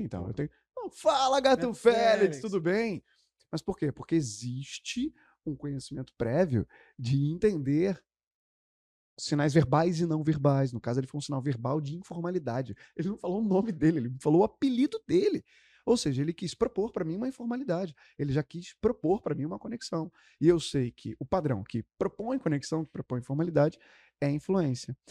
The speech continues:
Speaker 1: "Ah, Nélio, sinal verbal e não verbal, traduz." Vou traduzir um pouco mais, vou dissecar. Vamos lá na lupa do professor Xavier. Verbal, fala e linguagem.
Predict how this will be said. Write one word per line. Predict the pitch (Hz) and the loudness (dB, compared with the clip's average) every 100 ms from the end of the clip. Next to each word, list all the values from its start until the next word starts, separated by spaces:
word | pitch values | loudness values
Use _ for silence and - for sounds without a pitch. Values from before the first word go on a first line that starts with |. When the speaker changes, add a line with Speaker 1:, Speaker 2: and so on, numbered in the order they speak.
| - - | -18 -4
Speaker 1:
"Ah, | 269 | -2
Nélio, | 208 143 | -2 -4
sinal | 190 214 | -6 0
verbal | 190 120 120 196 226 | -2 0 0 2 2
e | |
não | 202 208 | 0 2
verbal, | 185 147 165 131 | 4 6 4 2
traduz." | 185 190 156 151 - _ | -4 -2 0 0 -2 _
Vou | |
traduzir | - 139 131 135 | -16 -14 -8 -6
um | |
pouco | 131 143 156 | -4 -6 -4
mais, | 147 110 | -4 -4
vou | 127 | -6
dissecar. | 131 - 143 139 123 _ _ - | -6 -4 -4 -6 -12 _ _ -8
Vamos | 117 139 | 0 2
lá | |
na | 151 | 6
lupa | 151 147 139 139 | 10 8 8 2
do | 123 | 2
professor | 139 139 139 | -2 0 0
Xavier. | 135 139 139 131 - _ _ _ | 0 2 2 0 -6 _ _ _
Verbal, | 131 151 143 135 - _ | -4 -2 -2 -4 -8 _
fala | _ 135 147 | _ -2 2
e | 156 | 2
linguagem. | 143 123 117 90 | 4 4 4 2